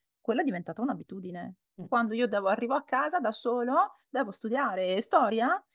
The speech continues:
Speaker 1: beh, so già che non è che mi metto lì a rileggere, anche se mamma non c'è al lavoro, io comunque so che mi faccio lo schemino, mi faccio, poi sono stanco, magari non ripeto, va bene, allora io, mamma, stasera arrivo e ti faccio ripetere, ok? Però non studio più con te, non lo faccio più
Speaker 2: Ah,
Speaker 1: con te.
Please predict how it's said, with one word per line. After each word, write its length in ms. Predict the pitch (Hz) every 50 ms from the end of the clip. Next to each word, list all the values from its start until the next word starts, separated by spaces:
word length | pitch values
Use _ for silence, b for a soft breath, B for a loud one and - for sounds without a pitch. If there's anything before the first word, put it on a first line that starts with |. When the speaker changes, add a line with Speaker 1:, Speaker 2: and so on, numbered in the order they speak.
| _ _ _ _ _
Speaker 1:
beh, 260 | - 247 320 - - -
so 260 | - - - 269 277
già 340 | 226 226 196 233 359 370 370
che 320 | - - 220 254 302 - -
non 140 | 220 226 233
è 60 | 294
che 100 | - 269 233
mi 60 | 208
metto 200 | 190 - - 196
lì 100 | 190 185
a 60 | 170
rileggere, 580 | 170 170 180 185 185 165 156 156 151 175 165 -
anche 200 | 240 254 392 -
se 100 | - 302
mamma 200 | 254 220 208 208
non 120 | 196 185
c'è 260 | 185 - 202 175 175 170
al 120 | 170 175
lavoro, 600 | 175 160 165 156 151 151 151 151 160 220 294 - _ _ _ _ _ -
io 140 | 254 311 285
comunque 420 | 277 339 285 262 311 339 320 440 -
so 200 | - 262 254 311
che 320 | - - 277 269 339 - -
mi 80 | 226 208
faccio 240 | - 220 - - 214
lo 60 | 208
schemino, 460 | - - 226 214 233 233 202 196 196
mi 100 | 190 202
faccio, 440 | - 202 196 - - 214 185 185 - _ _ _ _ _ _ _
poi 140 | - 294
sono 140 | 285 240 247
stanco, 420 | - - 262 277 330 349 - 330 240
magari 200 | 214 233 247 233
non 120 | 220 226
ripeto, 420 | 226 226 269 247 214 190 - 233
va 100 | 262 262
bene, 520 | 185 185 208 262 294 254 208 185 180 160 _ - 220 -
allora 280 | 175 185 196 208 226
io, 260 | 220 180 185 240 262
mamma, 380 | 226 196 185 180 208 240 247 262
stasera 460 | - 202 - - - 180 208 240 247
arrivo 260 | 202 165 180 202 220
e 40 | 269
ti 60 | 240
faccio 200 | 196 196 - -
ripetere, 540 | 170 165 - 202 202 190 - - 185 170 165 -
ok? 440 | 170 - - 220 180 175 170 175 180 - _ _ _
Però 160 | - - 233
non 120 | 370 294
studio 220 | - - 214 170 160
più 120 | - 294 320
con 240 | - 180 175 165 -
te, 260 | - 175 156 147 147
non 100 | 170 170 147
lo 40 | 151
faccio 240 | - 185 - -
più 100 | 165 247
Speaker 2:
Ah, 40 | 269
Speaker 1:
con 180 | 180 175 175 160
te. 200 | - 170 165